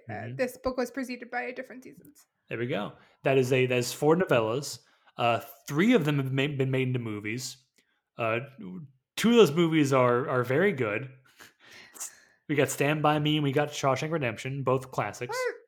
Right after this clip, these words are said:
Speaker 1: oh, I've, I've seen Stand By Me.
Speaker 2: It's good, right? It's a good movie.
Speaker 1: Yeah.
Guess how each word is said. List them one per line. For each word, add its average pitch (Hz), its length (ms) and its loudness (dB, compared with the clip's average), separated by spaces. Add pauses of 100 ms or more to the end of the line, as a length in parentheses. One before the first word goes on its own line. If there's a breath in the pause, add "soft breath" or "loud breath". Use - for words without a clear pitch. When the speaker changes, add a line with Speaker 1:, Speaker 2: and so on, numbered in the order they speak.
(240)
Speaker 1:
oh, 302 60 -6
I've, 320 300 -2
I've 269 180 -4
seen 359 240 -10 (120)
Stand 269 340 -12
By 240 60 -18 (100)
Me. 277 120 -20 (760)
Speaker 2:
It's - 100 -16
good, 247 200 4
right? 175 320 2
It's - 100 -20
a - 20 -6
good 202 120 -2
movie. 208 240 -8 (120)
Speaker 1:
Yeah. 294 80 -18